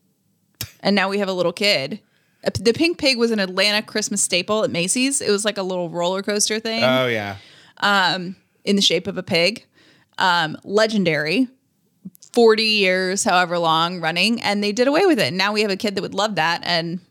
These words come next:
Speaker 1: it's gone.
Speaker 2: No
Speaker 1: So I'm
Speaker 2: pink
Speaker 1: kinda,
Speaker 2: pig.
Speaker 1: no pink pig. I'm kinda bummed about that. But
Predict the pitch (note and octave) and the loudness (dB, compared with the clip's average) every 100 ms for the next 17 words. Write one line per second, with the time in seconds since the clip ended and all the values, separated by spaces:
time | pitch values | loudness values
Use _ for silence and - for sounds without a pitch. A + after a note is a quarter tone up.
0 | _ - - - - G#3 A2 A#2 A2+ A2 | _ -8 -4 -4 -4 -6 -6 -4 -2 -4
1 | G#2 G2 - - G#3+ G3 G#3 F3+ - - | -6 -8 -10 -6 -4 -2 -4 -8 -8 -10
2 | - _ G#3 G#3 F#3 E3+ E3 - - - | -16 _ -10 -8 -6 -6 -6 -6 -6 -4
3 | F#2 - C#3 | -4 -4 -6